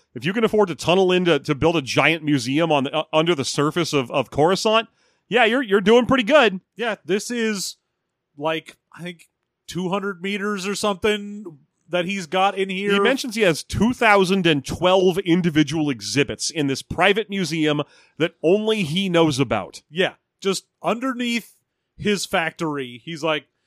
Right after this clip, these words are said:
Speaker 2: "Yeah, I have where I keep all the shit that I make and show people up there."
Speaker 1: Mm-hmm.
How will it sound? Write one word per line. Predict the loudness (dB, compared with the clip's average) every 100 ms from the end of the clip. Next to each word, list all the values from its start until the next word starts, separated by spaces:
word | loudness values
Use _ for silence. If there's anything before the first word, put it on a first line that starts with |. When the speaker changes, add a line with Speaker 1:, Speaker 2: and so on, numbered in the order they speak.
| _ _ -2
Speaker 2:
"Yeah, | 0 0 -4 _
I | -6 -2
have | 0 0 -2 -14 _
where | -2 0
I | 0
keep | -2 -4 0 4
all | 4
the | 4
shit | 0 0
that | 0
I | 0
make | -2 0 0 0 -4 -20 _ -12
and | -10 -6
show | 0 4 4
people | 2 -6 -4 -4 -4
up | -4
there." | -2 -2 -2 -6
Speaker 1:
Mm-hmm. | -6 -4 -4